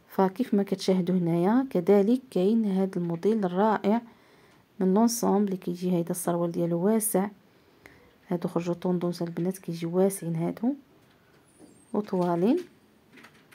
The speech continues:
وكذلك من ضمن هاد التصاميم ديال الفساتين كاين هاد الالوان هادو تا هما خرجوا هاد الصيف، يعني لوينات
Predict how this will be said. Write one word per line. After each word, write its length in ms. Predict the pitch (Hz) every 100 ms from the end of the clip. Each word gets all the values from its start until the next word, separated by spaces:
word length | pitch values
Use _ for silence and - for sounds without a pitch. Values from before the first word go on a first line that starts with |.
| _ _ _ - - - - -
وكذلك 640 | 311 285 254 247 247 -
من 120 | 247
ضمن 200 | 233 233
هاد 120 | 226 220
التصاميم 680 | - - 214 202 196 202 190
ديال 200 | 190 190
الفساتين 680 | 190 196 196 190 175 180 185
كاين 240 | 180 185
هاد 180 | 185 185 -
الالوان 440 | 185 185 190 190
هادو 400 | 180 170 170 233 294 - - - - - _ - - -
تا 100 | 202
هما 260 | 190 185 196
خرجوا 360 | - 180 180
هاد 120 | 180 175 -
الصيف، 680 | 165 165 175 - 190 202
يعني 280 | 180 170 160
لوينات 580 | 165 170 170 175 226 285